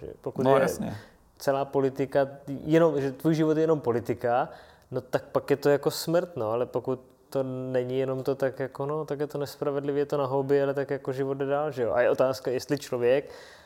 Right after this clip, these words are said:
Speaker 1: má, protože, že jo, když si, já si to idealizuju, jo, že člověk jde do politiky s tím, že chce jako udělat něco dobrýho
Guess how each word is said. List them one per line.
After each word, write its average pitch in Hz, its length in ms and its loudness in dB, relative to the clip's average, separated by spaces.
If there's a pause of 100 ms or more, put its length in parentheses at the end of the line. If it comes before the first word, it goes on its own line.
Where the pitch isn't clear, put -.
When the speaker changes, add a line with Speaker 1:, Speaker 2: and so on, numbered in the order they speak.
(140)
Speaker 1:
má, 131 160 4
protože, 139 360 4
že 123 120 4
jo, 117 100 4
když 110 160 -2
si, - 80 -2
já 123 80 2
si - 80 -6
to 170 60 0
idealizuju, 123 640 0
jo, 117 120 -4
že 123 80 -6
člověk 139 260 -2
jde 139 60 0
do 123 80 -2
politiky 139 500 -2
s - 80 -12
tím, 139 280 -2
že 139 80 -2
chce 139 200 -6
jako 135 340 -2
udělat 139 320 2
něco 135 240 0
dobrýho 123 560 0